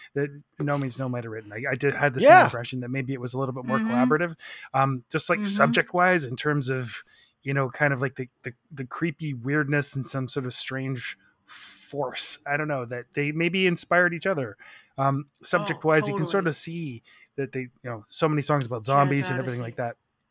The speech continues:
Speaker 1: that. Um, uh, yeah, uh, I, I love, uh, a, a lot of the music. I love that there's sort of, uh, it's not so full on. It's got, um, sort of quiet bits and
Speaker 2: Mm-hmm.
Speaker 1: it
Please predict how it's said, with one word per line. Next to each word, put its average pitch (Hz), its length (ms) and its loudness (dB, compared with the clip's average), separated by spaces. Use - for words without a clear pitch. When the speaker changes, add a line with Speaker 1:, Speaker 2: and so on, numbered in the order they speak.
Speaker 1:
that. 156 60 0
Um, 123 320 0
uh, 107 480 -6
yeah, 139 420 4
uh, 143 480 4
I, 147 140 -2
I 151 100 8
love, 156 400 8
uh, 139 640 4
a, 139 60 2
a - 20 2
lot 139 200 6
of 127 60 0
the 120 60 -6
music. 107 380 -10
I 117 60 -6
love 127 260 -2
that 131 180 -2
there's 123 300 -4
sort 127 260 -4
of, 120 220 -6
uh, 127 120 -10
it's 127 200 -6
not 156 240 4
so 147 160 2
full 131 280 -6
on. 165 300 2
It's - 180 -4
got, 135 220 -4
um, 120 400 -4
sort 127 200 -6
of 123 160 -10
quiet 131 340 0
bits - 280 -6
and 117 160 -8
Speaker 2:
Mm-hmm. - 480 -14
Speaker 1:
it 131 80 0